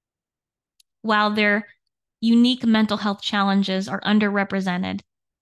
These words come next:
the visual impairment is overrepresented. You can see more about this from Mueller and Wentrab twenty twenty in the scholarly section.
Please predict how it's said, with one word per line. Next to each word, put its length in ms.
the 80
visual 380
impairment 600
is 140
overrepresented. 920
You 140
can 160
see 220
more 280
about 280
this 180
from 240
Mueller 380
and 180
Wentrab 520
twenty 280
twenty 360
in 100
the 80
scholarly 480
section. 540